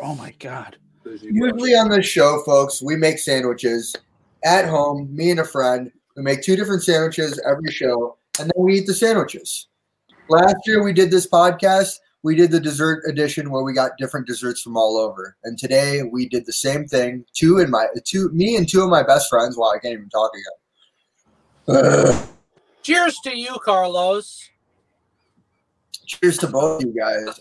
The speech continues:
Speaker 3: I love both of you. You're both my best friends.
Speaker 1: I love you. Don't,
Speaker 3: Um,
Speaker 1: don't drink this at home. This is dangerous. If you're trying to drive drunk, don't.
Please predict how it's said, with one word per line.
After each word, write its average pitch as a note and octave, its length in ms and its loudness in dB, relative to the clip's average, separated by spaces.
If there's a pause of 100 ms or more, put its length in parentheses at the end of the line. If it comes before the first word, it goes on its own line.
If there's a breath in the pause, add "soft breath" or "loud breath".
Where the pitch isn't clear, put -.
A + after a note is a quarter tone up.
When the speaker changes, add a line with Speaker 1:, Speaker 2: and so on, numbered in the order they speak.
Speaker 3:
I D3+ 120 0
love B2+ 280 -2
both A#2+ 240 -2
of G#2+ 100 -12 (120)
you. G#2 260 -14
You're B2 140 -4
both C3 260 0
my B2 120 0
best A2 260 -2
friends. G2+ 500 -6 (260)
Speaker 1:
I D3 80 -2
love C#3+ 220 2
you. C3 160 0 (220)
Don't, D3+ 240 4 (380)
Speaker 3:
Um, - 120 0
Speaker 1:
don't E3 180 2
drink D#3 240 0
this D3 200 -2
at C3 80 -6
home. C3+ 280 -8 (320)
This D#3+ 140 -2
is E3+ 120 -2
dangerous. C#3 680 -2 (300 soft breath)
If D#3 140 -2
you're G3 100 4
trying A3 320 4
to E3+ 160 2 (240)
drive F3 340 2
drunk, E3 400 -2
don't. E3+ 340 2